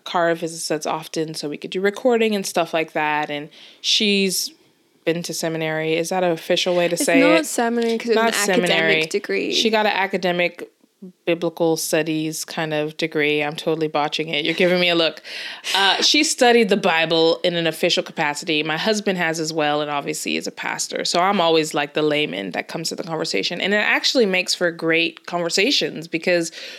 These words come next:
Speaker 1: we're just talking to each other and we're learning from each other,
Speaker 2: Mm-hmm.
Speaker 1: and we'll be like, "But what about this?" and da, da, da, da, da. And I just think that's a really good
Speaker 2: Yeah.
Speaker 1: format to, I, I mean, that's how you should live the Christian life,
Speaker 2: Yeah.
Speaker 1: is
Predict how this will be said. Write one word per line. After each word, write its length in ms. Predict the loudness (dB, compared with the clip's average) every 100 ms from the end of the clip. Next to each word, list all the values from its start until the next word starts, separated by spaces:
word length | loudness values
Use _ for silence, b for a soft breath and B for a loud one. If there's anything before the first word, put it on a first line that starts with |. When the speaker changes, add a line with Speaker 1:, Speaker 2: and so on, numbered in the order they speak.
| B B
Speaker 1:
we're 100 | 2
just 240 | 4 0
talking 340 | 0 -2 0 0
to 60 | 0
each 160 | 0
other 360 | 0 2 4 4
and 200 | 2 2
we're 100 | 2
learning 320 | 4 4 2
from 200 | 2 0
each 180 | 0 0
other, 440 | 0 4 4 4
Speaker 2:
Mm-hmm. 100 | 2
Speaker 1:
and 200 | 0 0
we'll 80 | 0
be 100 | 0
like, 160 | -2 -2
"But 60 | 0
what 140 | 0
about 260 | 0 -2 2
this?" 300 | 0 0 -4
and 100 | -4
da, 80 |
da, 80 | -4
da, 60 | -2
da, 120 | 0
da. 260 | 0 -2 -4 B B B
And 100 | -2
I 60 | 0
just 220 | -2 -2
think 160 | -2 -2
that's 180 | -2
a 60 | 0
really 240 | 0 0
good 420 | 0 2 2 2 -2 -6
Speaker 2:
Yeah. 200 | -4 0
Speaker 1:
format 540 | 2 2 -2 -4 -6 _ -2
to, 540 | 0 0 -2 -4 -10 -16 b b b
I, 80 | -6 -2
I 20 |
mean, 180 | 0 2
that's 340 | 0 -2 -4 -10 _ _
how 180 | -10 -6
you 140 | -4 -4
should 200 | -4 -4
live 160 | -4
the 60 | -6
Christian 360 | -6 -4 -4
life, 300 | -2 -2 0
Speaker 2:
Yeah. 160 | 2 4
Speaker 1:
is 180 | 2